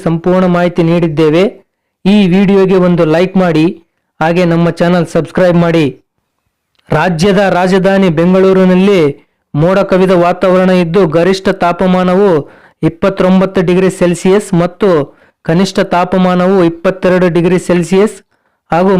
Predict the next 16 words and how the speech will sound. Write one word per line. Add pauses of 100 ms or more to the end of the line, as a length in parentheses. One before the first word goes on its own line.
ಮಧ್ಯಾಹ್ನದ
ವೇಳೆಗೆ
ನಗರದ
ಹಲವು
ಕಡೆ (100)
ಮಳೆ (160)
ಬರಲಿದೆ. (540)
ಹಾಗೆ
ಸಂಜೆ
ವೇಳೆಗೆ
ನಗರದೆಲ್ಲೆಡೆ (520)
ಮಳೆ
ಸುರಿಯಲಿದೆ (100)
ಎಂದು
ಬೆಂಗಳೂರು
ಹವಾಮಾನ